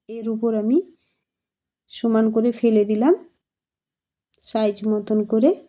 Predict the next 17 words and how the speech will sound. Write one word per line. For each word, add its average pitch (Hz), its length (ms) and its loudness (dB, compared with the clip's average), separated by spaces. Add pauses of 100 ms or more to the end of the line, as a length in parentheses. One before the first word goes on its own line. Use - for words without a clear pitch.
(960)
তো 202 60 -8 (300)
ফেলে 226 280 2
দেওয়ার 220 320 6
পর 233 320 4 (400)
একেবারে 226 500 2 (120)
নিচের 226 540 0
দিকে 220 280 -2 (180)
আমি 220 280 0
দুই 220 240 -2
ইঞ্চি 220 400 0 (120)
ছেড়ে 247 420 6 (1400)
কাপ-, 220 220 -6
মানে, 208 300 -2
চুড়িদারের 226 520 2
কাপড়টা 226 440 2
দুই 220 200 2
ইঞ্চি 220 300 4